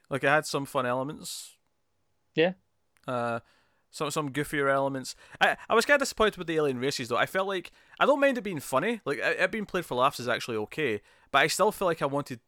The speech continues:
Speaker 1: more of them.
Speaker 2: No, I agree. It felt very one-sided as well.
Speaker 1: Yeah.
Speaker 2: Um, you kept seeing the same race a lot. I mean, we s-, we saw the others a little bit, but it felt like we were seeing the same, that,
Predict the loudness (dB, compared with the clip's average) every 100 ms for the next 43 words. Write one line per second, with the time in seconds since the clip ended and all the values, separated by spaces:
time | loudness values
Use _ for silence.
0 | _ -4 0 0 -2 -8 -12 _ _ -6
1 | 2 4 6 6 4 4 0 0 0 2
2 | 6 6 6 2 2 4 4 2 -4 0
3 | 0 0 -4 -4 2 2 0 -4 _ -18
4 | -4 -2 2 2 2 4 4 4 2 2
5 | 4 4 4 2 0 0 -2 2 4 4
6 | 4 4 4 6 4 4 0 0 2 2
7 | 2 -2 -6 -4 -4 -4 0 2 0 -2
8 | 0 0